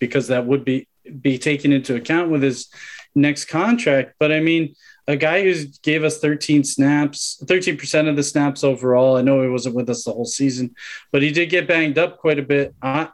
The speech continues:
I'm just, I'm completely ready to move on. I, I just, yeah, don't see it. Don't want it. He's twenty-eight now too, which is, you know, starting to approach old for a running back. <laughs> I hate to say that, but,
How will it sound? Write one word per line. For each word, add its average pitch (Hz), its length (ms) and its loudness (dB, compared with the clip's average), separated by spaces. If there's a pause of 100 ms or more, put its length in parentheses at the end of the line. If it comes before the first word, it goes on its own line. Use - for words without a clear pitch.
(160)
I'm 165 180 0
just, 190 480 -2
I'm 202 380 -2
completely 175 480 0
ready 143 240 2
to 135 80 -2
move 131 240 2
on. 120 300 0 (340)
I, 175 200 -2 (200)
I 151 260 2
just, 151 440 -6
yeah, 117 300 0 (360)
don't 143 160 0
see 131 240 -2
it. 117 160 -6 (140)
Don't 143 180 2
want 143 220 4
it. 143 240 0
He's 143 200 -2
twenty-eight 156 540 0
now 151 220 -2
too, 143 480 0 (300)
which 139 200 0
is, 143 320 0
you 180 80 2
know, 147 260 2
starting 151 340 -2
to 147 80 2
approach 139 460 -2
old 127 280 0
for 135 120 -2
a 120 60 0
running 117 300 0
back. 120 240 -2
<laughs> - 0 -
I - 60 0
hate - 260 -2
to 156 80 -8
say 131 260 -2
that, 151 300 -2 (440)
but, 120 300 0